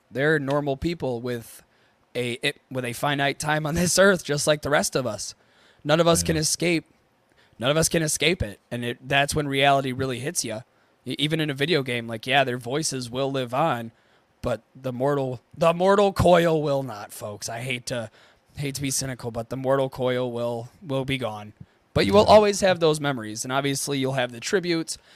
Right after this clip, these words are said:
Speaker 1: And like I said on the episode I did about this, I really, I would like to see Destiny do, uh, a tribute,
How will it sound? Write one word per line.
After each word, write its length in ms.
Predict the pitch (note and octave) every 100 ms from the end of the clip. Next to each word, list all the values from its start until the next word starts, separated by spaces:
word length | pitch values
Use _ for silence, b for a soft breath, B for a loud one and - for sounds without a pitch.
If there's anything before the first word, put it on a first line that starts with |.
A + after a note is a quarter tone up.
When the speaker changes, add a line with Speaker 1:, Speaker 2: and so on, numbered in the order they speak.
| b b
Speaker 1:
And 220 | D3 C#3+
like 160 | D#3 D#3
I 60 |
said 180 | D3+ E3
on 80 | D3+
the 120 | C#3
episode 340 | C3+ - C#3+ C3
I 80 |
did 420 | A#2+ D#3+ F3+ D3 D3 _ _ -
about 400 | B2+ C#3+ D3 -
this, 440 | B2+ A#2+ - - b b b _
I 200 | C3 C#3
really, 600 | C#3+ D3 D#3+ F#3 F#3 F3+ -
I 60 | C#3+
would 140 | C#3
like 160 | D3+ D#3
to 60 | D#3
see 460 | - D3+ C#3+ C#3 _ b b _
Destiny 460 | C3 D3 D#3 D#3+ D3+
do, 540 | C#3+ C#3+ C#3 C3 B2 F#2+
uh, 360 | A#2 B2 A2+
a 100 | A2
tribute, 500 | A#2 - E3+ F3 F3